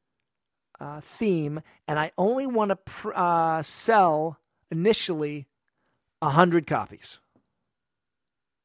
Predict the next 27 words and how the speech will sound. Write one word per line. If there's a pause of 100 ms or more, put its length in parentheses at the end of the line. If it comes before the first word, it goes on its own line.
(280)
What
are
they
gonna
say? (1300)
"You
wanna
sell
a
hundred
copies?" (140)
"Yeah,
that's
all
I
wanna
sell, (100)
a
hundred
copies. (480)
And
I'm
gonna
get (720)
a
hundred
people